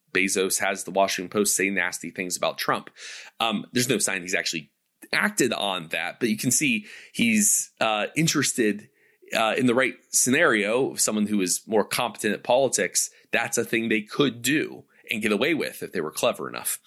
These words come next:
But it, it, this applies to radio as well and to, uh, other media forms. Uh, <clears throat> you can use newspaper radio ownership rules. Uh,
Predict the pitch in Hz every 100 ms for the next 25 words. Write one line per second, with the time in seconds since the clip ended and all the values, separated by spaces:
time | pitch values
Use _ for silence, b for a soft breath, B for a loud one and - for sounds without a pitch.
0 | B B B B B _ 196 - - -
1 | 170 175 202 - 175 147 175 143 135 143
2 | 123 107 95 - 143 95 98 95 85 110
3 | 110 120 113 104 101 90 87 - 156 80
4 | 80 B B B B _ 87 - - _
5 | - - 139 135 131 123 123 113 107 110
6 | 143 156 - - 143 139 131 127 120 -
7 | 104 123 131 127 117 123 151 135 107 -
8 | 87 76 - 101 95